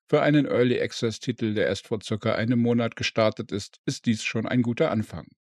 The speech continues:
Es gibt auch eine umfangreiche Roadmap, wo hunderte neue Möbelstücke, neue Quests, neue Events und auch der dritte Stadtteil angekündigt werden. Die Entwicklung soll bis zwanzig zweiundzwanzig weitergehen und das Spiel noch um einige Möglichkeiten erweitert werden.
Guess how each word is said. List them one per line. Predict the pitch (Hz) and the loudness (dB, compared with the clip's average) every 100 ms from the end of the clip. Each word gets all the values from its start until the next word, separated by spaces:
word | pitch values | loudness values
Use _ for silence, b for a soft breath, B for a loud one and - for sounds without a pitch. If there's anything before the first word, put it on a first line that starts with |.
| _ - | _ -2
Es | - | 0
gibt | 220 - 180 | -2 2 2
auch | 165 | 4
eine | 160 151 | 4 2
umfangreiche | 156 156 135 131 110 110 107 | 0 0 0 2 2 2 0
Roadmap, | 117 160 - 117 131 - | 2 0 2 2 2 -2
wo | 127 139 117 | -2 0 2
hunderte | 160 185 170 151 | 2 2 2 4
neue | 131 123 | 4 4
Möbelstücke, | 120 135 139 131 - 123 120 110 120 | 4 2 0 -2 -2 -2 0 0 2
neue | 143 156 | 0 0
Quests, | - 131 131 - - - | 0 2 2 0 -16 -2
neue | 135 151 151 | 2 2 2
Events | 131 123 139 147 | 4 4 4 0
und | 123 | -4
auch | 98 - | -2 -2
der | 127 | -4
dritte | 117 131 - | -2 -2 -2
Stadtteil | - 135 180 104 85 | -2 0 0 0 -2
angekündigt | 85 101 104 - 98 90 - | -2 -4 -4 -6 -6 -6 -6
werden. | 101 98 104 - _ - | -6 -6 -8 -18 _ 0
Die | 165 | 2
Entwicklung | 151 175 - 165 160 | 4 2 2 0 2
soll | 139 131 | 2 2
bis | 135 - | 0 -4
zwanzig | 123 117 110 - | -2 -2 -4 -4
zweiundzwanzig | - 110 123 - 117 - 113 | 2 4 2 0 -4 -4 0
weitergehen | 107 120 139 139 139 135 - | 2 2 2 2 0 0 -4
und | 135 135 | -2 0
das | 127 | 0
Spiel | - 151 160 | 0 2 2
noch | 160 139 | 2 0
um | 147 151 - | 0 -4 -2
einige | 135 160 151 135 | -2 -2 0 2
Möglichkeiten | 127 - 117 - 110 110 | 2 0 -4 0 0 0
erweitert | 110 127 131 - 90 | -2 2 2 0 -4
werden. | 90 90 110 | -2 -4 -6